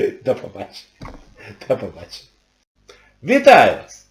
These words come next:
Ну, якщо дивитесь мій канал, значить, щось це зацікавило, тому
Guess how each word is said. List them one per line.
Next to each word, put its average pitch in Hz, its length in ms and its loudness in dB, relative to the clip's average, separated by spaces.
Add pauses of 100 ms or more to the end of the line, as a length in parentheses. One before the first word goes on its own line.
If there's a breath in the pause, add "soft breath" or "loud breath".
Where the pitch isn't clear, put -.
(120)
Ну, 240 160 -6
якщо 220 380 4
дивитесь 131 800 4
мій 98 140 -8
канал, 90 480 -12
значить, 95 340 -12
щось - 680 4
це 113 100 -6
зацікавило, 170 1120 2 (880)
тому 117 680 -2